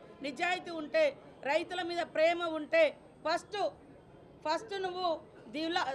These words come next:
దివాలాపూ-, దిలావర్పూర్ రా, నిర్మల్ కాడికి రా, నేను కూడా వస్తా, మీరు కూడా రండి. అది ఎవరు ఇచ్చిర్రు దీనికి? ఇలాంటి పర్మిషన్లు ప్రజల ఒపీనియన్ లేకుండా, ప్రజల అనుమతి లేకుండా ఎవరు పర్మిషన్ ఇచ్చిర్రో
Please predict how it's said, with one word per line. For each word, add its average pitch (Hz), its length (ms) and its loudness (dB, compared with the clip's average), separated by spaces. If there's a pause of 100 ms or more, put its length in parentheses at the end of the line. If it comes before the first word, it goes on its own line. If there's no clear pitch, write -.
(120)
దివాలాపూ-, 330 640 2 (400)
దిలావర్పూర్ 349 720 0
రా, 269 240 2 (480)
నిర్మల్ 330 380 0
కాడికి 320 320 0
రా, 277 180 4 (420)
నేను 349 240 4
కూడా 349 200 4
వస్తా, 349 260 2 (400)
మీరు 349 240 2
కూడా 359 120 4 (100)
రండి. 294 220 2 (520)
అది 302 120 2 (140)
ఎవరు 370 160 10
ఇచ్చిర్రు 359 360 -2 (100)
దీనికి? 302 300 -2 (400)
ఇలాంటి 339 440 2 (320)
పర్మిషన్లు 349 640 4
ప్రజల 311 440 4 (200)
ఒపీనియన్ 370 540 0
లేకుండా, 311 440 4 (720)
ప్రజల 339 260 4
అనుమతి 339 500 4 (100)
లేకుండా 269 580 4 (320)
ఎవరు 349 280 6 (120)
పర్మిషన్ 330 440 -2
ఇచ్చిర్రో 302 440 -2